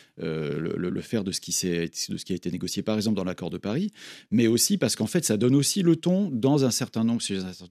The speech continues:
un certain nombre d'investisseurs par exemple. Et donc il y a une portée. Euh, moi ce qui me semble, c'est que la géopolitique s'invite aussi dans les cop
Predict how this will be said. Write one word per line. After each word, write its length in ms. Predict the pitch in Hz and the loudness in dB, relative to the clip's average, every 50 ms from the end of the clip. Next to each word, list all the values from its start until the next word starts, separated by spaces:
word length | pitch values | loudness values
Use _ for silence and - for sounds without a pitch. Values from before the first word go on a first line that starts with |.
| - _ | -20 _
un 120 | - 92 87 | -8 -6 -6
certain 240 | - - 87 - 104 | -6 -8 -6 -4 -4
nombre 100 | 104 104 | -2 -2
d'investisseurs 640 | 98 107 113 120 - - - 123 - - 110 - | -2 0 0 -2 -2 -2 -4 -4 -4 -4 -4 -6
par 180 | - 92 87 85 | -6 -12 -12 -12
exemple. 240 | - - - _ _ - - - - - _ | -14 -18 -20 _ _ -20 -20 -18 -18 -6 _
Et 60 | 110 | 2
donc 200 | 123 160 143 - | 2 2 2 6
il 40 | 139 | 6
y 80 | 151 165 | 8 8
a 40 | |
une 140 | 170 160 147 | 8 8 6
portée. 420 | - 143 127 - - 139 151 196 - _ _ - - - - - _ | 2 0 -2 -2 -2 -2 -2 -2 -6 _ _ -20 -20 -20 -20 -8 _
Euh, 220 | 123 120 110 104 107 | 0 0 2 2 4
moi 240 | 107 113 135 156 156 | 6 6 6 6 6
ce 80 | 151 | 4
qui 100 | - 151 | 4 6
me 140 | 139 139 139 | 6 6 6
semble, 440 | 127 - 156 151 143 123 104 90 85 | 6 4 4 6 6 6 4 2 0
c'est 200 | - - 113 101 | 0 -2 -2 -2
que 420 | - 117 107 104 101 98 - - - | 0 0 2 2 2 0 -2 -6 -10
la 320 | 98 92 95 98 104 127 131 | -8 -4 0 2 4 4 6
géopolitique 580 | 113 139 135 - 131 131 127 123 - - 147 | 6 6 4 6 4 2 2 2 0 -4 -2
s'invite 400 | - - - 117 101 131 127 - | -2 0 0 0 0 -2 0 0
aussi 340 | 143 135 - - - 165 165 | 0 2 2 0 0 -2 -2
dans 140 | 147 113 104 | 0 0 0
les 140 | 101 101 - | 0 -2 0
cop 260 | - 170 185 - | 0 0 0 -2